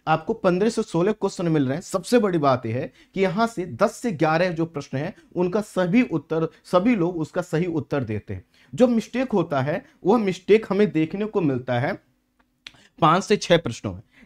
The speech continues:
लेकिन मैं आपको भरोसा दिलाता हूं, मैं आपसे वादा करता हूं कि आप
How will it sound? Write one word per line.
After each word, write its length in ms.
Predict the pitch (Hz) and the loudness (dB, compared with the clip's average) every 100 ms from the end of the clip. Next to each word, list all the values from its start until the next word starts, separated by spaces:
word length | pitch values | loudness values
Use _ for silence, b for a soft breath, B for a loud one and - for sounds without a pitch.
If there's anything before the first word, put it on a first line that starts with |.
| 139 | 4
लेकिन 320 | 202 240 185 | 4 4 0
मैं 240 | 156 240 | 2 4
आपको 300 | 208 196 214 | 4 2 0
भरोसा 400 | 156 151 151 202 | -2 0 0 0
दिलाता 420 | 175 160 147 - | 0 4 2 2
हूं, 100 | 151 | -2
मैं 160 | 170 160 | 2 2
आपसे 240 | 147 - | 2 0
वादा 300 | 151 127 131 | 0 2 2
करता 320 | 180 143 113 120 | 0 -4 -4 -4
हूं 220 | 131 156 b b b | -4 -8 b b b
कि 180 | 220 - | -8 2
आप 340 | 170 180 - | 6 6 2